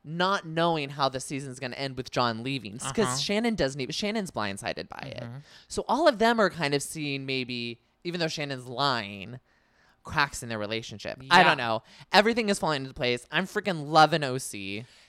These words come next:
Speaker 2: It's so great. It's re-, it's a, and, and Andy said this on Watch What Happens Live. It's a return to form.
Speaker 1: Yeah.
Speaker 2: Um. Oh, and speaking of Watch What Happens Live, and then we'll wrap up. I, um, highly recommend watching.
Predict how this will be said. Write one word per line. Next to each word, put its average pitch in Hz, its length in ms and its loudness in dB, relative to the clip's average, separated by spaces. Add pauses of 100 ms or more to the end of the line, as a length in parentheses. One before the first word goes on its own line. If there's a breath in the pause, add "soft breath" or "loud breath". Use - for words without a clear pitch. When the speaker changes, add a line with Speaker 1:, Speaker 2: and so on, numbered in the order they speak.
(140 soft breath)
Speaker 2:
It's 226 480 -2
so 220 320 -2
great. 185 420 0 (120)
It's 185 260 -6
re-, 170 280 -4
it's 180 180 -4
a, 160 300 2
and, 175 260 -2
and 208 240 -4
Andy 285 240 -2
said 151 200 -4
this 135 180 -4
on 143 80 -4
Watch 139 100 -6
What 143 80 -8
Happens 131 260 -6
Live. 165 240 2
It's 139 120 -6
a 147 40 -6
return 151 360 -4
to 190 60 -4
form. 131 540 -6
Speaker 1:
Yeah. 117 300 2 (340 soft breath)
Speaker 2:
Um. 180 520 2 (360)
Oh, 285 80 6
and 285 80 8
speaking 330 180 -4
of 320 40 -2
Watch 294 140 0
What 220 60 2
Happens 175 220 -2
Live, 131 200 2
and 151 100 -2
then 156 100 -2
we'll 151 160 -2
wrap 151 240 2
up. 185 240 4
I, 165 300 2
um, 156 380 2 (240)
highly 311 260 2
recommend 311 380 2
watching. 233 680 -2